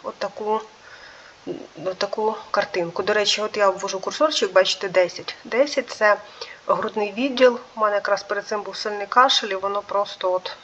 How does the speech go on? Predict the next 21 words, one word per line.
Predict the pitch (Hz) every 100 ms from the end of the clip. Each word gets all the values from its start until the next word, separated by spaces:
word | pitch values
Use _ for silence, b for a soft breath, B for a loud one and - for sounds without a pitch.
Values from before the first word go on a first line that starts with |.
| -
дуже | 175 185 190
занижена | 185 190 196 208 202
там | 180 185 185 - B B B B B -
енергія. | 202 170 165 156 - - - B B
І | 233
так, | 220 160 - -
я | 233 233 208 - -
перевіряю | 226 208 220 208 185
вплив | 180 - 214 196 - -
моєї | - 214 208
картини, | 208 185 - 202 233 277 - B B B B - -
яку | 202 247
я | 226 196 190 180
створювала. | - 185 180 185 202 226 240
Я | 226
показувала | 190 - 202 196 196 202
відео | 220 202
вам, | 196 190 196
як | 202 - - - - - -
вона | 196 180 175
створюється. | - - 196 226 254 247 247